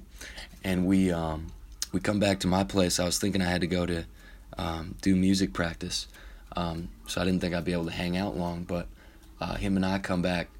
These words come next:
to my place, and I'm like, "Dude, you just wanna worship?" And he's like, "Yeah." And we, <laughs> we cranked it up, man. We cranked it way up. Like, the whole house had to have been shaking.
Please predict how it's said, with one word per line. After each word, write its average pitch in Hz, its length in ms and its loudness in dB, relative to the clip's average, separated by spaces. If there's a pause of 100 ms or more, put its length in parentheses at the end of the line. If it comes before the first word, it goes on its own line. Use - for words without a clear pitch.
(440)
to - 100 -6
my 92 160 0
place, 92 400 -2
and 92 80 -2
I'm 90 80 0
like, 85 200 -4
"Dude, 95 280 2 (540)
you 95 100 2
just 101 180 2
wanna 90 200 4
worship?" 98 420 2 (360)
And 92 100 0
he's 87 120 2
like, 87 220 0
"Yeah." 90 320 2 (580)
And 87 220 0
we, 113 240 2 (100)
<laughs> 180 120 0
we 131 260 6
cranked 117 460 4
it 110 80 2
up, 120 180 0
man. 120 380 -2
We 117 220 2
cranked 110 360 2
it 104 100 0
way 107 360 2
up. 87 200 -4 (520)
Like, 92 220 2
the 107 200 2
whole 113 200 2
house 107 420 0
had 95 220 2
to 95 80 4
have 87 80 2
been 87 120 0
shaking. 87 520 0